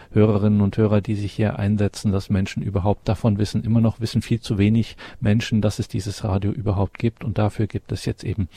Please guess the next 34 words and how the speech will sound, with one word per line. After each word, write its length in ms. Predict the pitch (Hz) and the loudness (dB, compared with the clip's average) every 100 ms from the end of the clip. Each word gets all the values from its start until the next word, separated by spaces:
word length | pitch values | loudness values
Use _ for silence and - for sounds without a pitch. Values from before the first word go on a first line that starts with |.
| - - - | -14 -16 -10
das 220 | - - | -10 -4
Radio 240 | 95 98 | -2 0
Horeb 320 | 104 98 92 | 0 0 -2
Team 220 | - 107 98 | -2 -2 2
Deutschland, 500 | 98 101 - 92 - | 2 2 -2 -2 -2
ein 120 | 95 | -6
starkes 460 | - 107 110 110 | 0 0 0 -6
Team 320 | - - 107 107 | -4 2 2 2
aus 240 | 113 - | -2 -4
regionalen 680 | 110 107 98 95 101 92 90 | 0 2 2 2 2 0 -2
Gruppen, 420 | - 110 - 101 - - - - | -2 -2 2 2 0 -10 -14 0
die 160 | 104 | 4
Radio 440 | 98 - 104 107 95 | 4 2 0 2 2
Horeb 300 | 104 101 - | 2 0 -2
vor 240 | - 131 | 4 4
Ort 320 | 110 98 101 | 6 4 2
in 160 | - 120 | 0 -2
ihrer 280 | 131 107 104 | 2 2 2
Gemeinde, 540 | - 98 92 101 104 | 0 0 4 4 4
in 160 | 98 107 | 2 -2
ihrer 320 | 123 92 95 | -2 -4 -4
Region 460 | 110 - 95 92 90 - - - | -6 -2 0 2 0 -8 -18 -6
bekannt 560 | - - 95 92 - - | -6 0 2 2 0 -2
machen. 560 | 98 95 107 117 104 - - - | 2 2 4 4 4 2 -10 -6
Schauen 280 | - 104 110 | 4 6 4
Sie 60 | |
sich 180 | - 113 | 0 -2
das 180 | - - | -2 0
an 220 | 107 104 | 2 2
auf 200 | 110 - | 2 2
horeb 360 | 117 101 95 - | 2 2 0 0
org, 340 | 101 101 - | 0 0 0
Mitarbeiten, 760 | 104 - 110 101 98 95 101 - | 0 0 -2 2 2 2 -2 -2
Ehrenamt, 720 | 110 107 101 - 98 95 - | 0 2 2 0 0 -2 -4